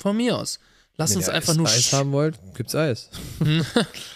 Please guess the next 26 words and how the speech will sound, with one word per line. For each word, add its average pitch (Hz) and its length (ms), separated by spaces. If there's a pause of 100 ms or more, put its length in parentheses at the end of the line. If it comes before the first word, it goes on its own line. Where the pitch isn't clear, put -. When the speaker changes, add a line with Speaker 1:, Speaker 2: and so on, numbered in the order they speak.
(100)
Speaker 1:
Ja, 165 360
wenn 120 120
ihr 123 120
ein 123 260
Speaker 2:
Ja. 135 80
Speaker 1:
Smoothie 151 640
als - 320
Schlumpfeis 165 560
haben 170 220
wollt, 175 320
von 208 240
mir 233 220
aus. - 200 (440)
Ähm, 143 500 (1000)
aber, 143 540 (480)
aber 139 240
am 143 160
Ende 170 220
muss 160 420
einfach 143 300
nur 135 240
alles 127 240
laufen 196 540 (120)
und, 151 540
Speaker 2:
Mhm. 117 100
Speaker 1:
äh, 147 280